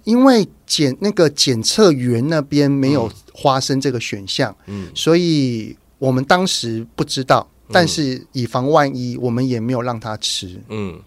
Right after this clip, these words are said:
Speaker 2: 花生的过敏跟芝麻的过敏要特别注意，因为它是有比较有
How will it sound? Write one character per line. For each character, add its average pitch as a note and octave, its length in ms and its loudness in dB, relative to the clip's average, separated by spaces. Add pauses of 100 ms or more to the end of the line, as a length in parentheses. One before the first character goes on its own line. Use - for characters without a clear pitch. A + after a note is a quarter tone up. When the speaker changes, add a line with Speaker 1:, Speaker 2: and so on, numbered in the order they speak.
(160)
Speaker 2:
花 D3+ 180 2
生 D3 240 -2
的 A#2+ 120 0
过 A#2 200 -2
敏 D#2+ 300 -10
跟 F#2+ 380 -6
芝 G2+ 220 -10
麻 F2 200 -10
的 D2+ 80 -14
过 F#2+ 180 -6
敏 D#2 180 -12
要 F2 140 -8
特 F2+ 200 -10
别 D2 140 -14
注 C#2+ 280 -18
意， - 160 -20
因 G2+ 100 -10
为 G#2+ 120 -6
它 G#2 200 -8
是 G#2 260 -12
有 D2+ 180 -10
比 - 160 -20
较 G#2 260 -6
有 D2 180 -14